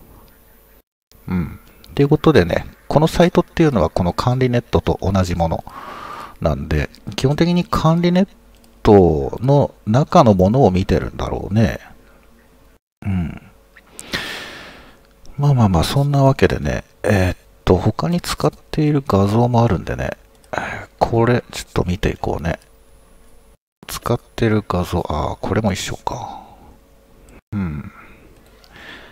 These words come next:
えー、ユーアールエル。このリンク、画像のユーアールエルをコピー。そうすると、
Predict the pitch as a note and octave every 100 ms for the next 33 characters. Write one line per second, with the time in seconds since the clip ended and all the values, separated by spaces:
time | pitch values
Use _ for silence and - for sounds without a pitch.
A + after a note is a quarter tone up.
0 | - - F#2+ F2+ E2+ E2 A2 B2 B2+ A2+
1 | G#2 F#2+ F#2 F2+ D#2 A#1+ - - - -
2 | - - - _ _ - - - - _
3 | _ _ _ - G#2 A#2+ A#2+ A2 G#2 G2
4 | - G2+ - G2 G2+ C3 C#3+ C#3 B2+ A2
5 | G#2+ G2 F2 D#2 G2+ G#2 _ _ _ _
6 | A#2+ - - - - - - - - -
7 | - - - - F2+ - - E2+ - -
8 | B1+